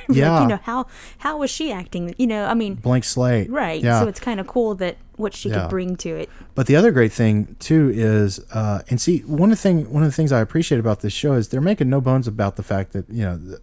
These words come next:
Speaker 2: of course, this is Bates Motel, this is Psycho, but, you know, they know where the, this is going.
Speaker 1: Mm-hmm.
Speaker 2: You know, you know where this,
Speaker 1: Right.
Speaker 2: this is going. And so I was watching this scene, and,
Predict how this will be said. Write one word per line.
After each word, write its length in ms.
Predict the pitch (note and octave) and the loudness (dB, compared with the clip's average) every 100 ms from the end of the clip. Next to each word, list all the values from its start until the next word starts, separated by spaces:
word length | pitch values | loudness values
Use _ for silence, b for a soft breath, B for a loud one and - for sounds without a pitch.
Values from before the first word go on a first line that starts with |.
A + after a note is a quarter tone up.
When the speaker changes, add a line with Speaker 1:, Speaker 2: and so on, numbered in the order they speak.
| - | -14
Speaker 2:
of 100 | G2+ | -14
course, 300 | - A2 - | -2 -2 -2
this 200 | - A2+ | -6 -6
is 60 | F#2+ | -4
Bates 220 | G#2 G2+ | -4 -4
Motel, 260 | F#2+ G#2+ F#2+ | -6 -6 -8
this 160 | F2 - | -8 -10
is 60 | |
Psycho, 280 | - F#2+ E2+ | -6 -6 -6
but, 220 | F#2 A2 - B B B B B B B - - - - | -6 -6 -8 B B B B B B B -20 -20 -20 -2
you 100 | B2 | 0
know, 220 | G#2 - - - - - - | 0 -2 -20 -20 -20 -20 -12
they 180 | B2+ C3+ | 0 4
know 260 | C3 D3 | 4 6
where 180 | E3 C#3 | 6 6
the, 160 | A#2+ A2+ | 4 2
this 300 | A2 A#2+ - | 2 0 0
is 100 | F2+ | 0
going. 400 | G#2 F#2+ D2+ D2 | 2 2 0 -4
Speaker 1:
Mm-hmm. 300 | G3+ F3+ A2+ | -6 -4 -2
Speaker 2:
You 60 | G#2 | 0
know, 60 | |
you 120 | G2 | 0
know 120 | A2+ C3+ | 2 4
where 80 | B2+ | 4
this, 180 | G#2+ - | 0 -4
Speaker 1:
Right. 100 | D#3+ | -4
Speaker 2:
this 140 | A#2+ G#2 | -4 -4
is 120 | F#2+ | -4
going. 340 | A2+ G#2+ F2+ - | 0 0 0 -4
And 140 | A#2 - | -4 -2
so 160 | B2 | 0
I 20 | |
was 140 | A#2+ A2 | 0 0
watching 360 | C#3 G#3+ F3 | -2 0 2
this 140 | A2 G2+ | 2 2
scene, 460 | - E3 A#2+ G2+ - - - - - - - - - - - - | 0 2 2 0 -4 -20 -20 -20 -20 -20 -20 -20 -20 -20 -20 -4
and, 320 | B2 A#2+ G#2+ | 2 2 2